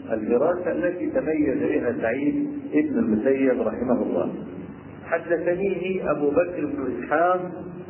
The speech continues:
حدثنا سعيد بن عفير، حدثني سليمان بن بلال، حدثني شريك بن عبد الله بن أبي نمر، سمعت سعيد بن المسيب يقول:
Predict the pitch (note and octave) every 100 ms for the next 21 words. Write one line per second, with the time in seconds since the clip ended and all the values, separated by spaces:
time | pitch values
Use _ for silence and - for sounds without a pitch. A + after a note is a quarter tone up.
0 | - C3+ C3+ F3+ E3 D3 C#3+ C#3 E3 D#3+
1 | C#3 C3+ B2 A#2+ D3+ E3 E3+ F3 E3+ -
2 | - - - B2+ - F3 E3 C#3+ B2+ A#2+
3 | B2+ B2 B2 C#3+ D#3 D3+ B2 B2 A#2 B2+
4 | D3+ D#3+ D#3+ - - - - - A#2 A#2
5 | - D3+ C3 C3+ A2 C3+ D#3+ - A2+ A#2+
6 | A#2 A2+ B2 C3 D#3 D3 C3+ C3+ C3+ C3
7 | C3 F3 F#3 F3 - - - - C#3+ F3
8 | D#3+ C#3+ C3 C3+ D#3+ D#3+ B2+ B2 A#2+ A#2+
9 | B2 D3+ C3+ A#2 A#2 A2+ - - - -
10 | F3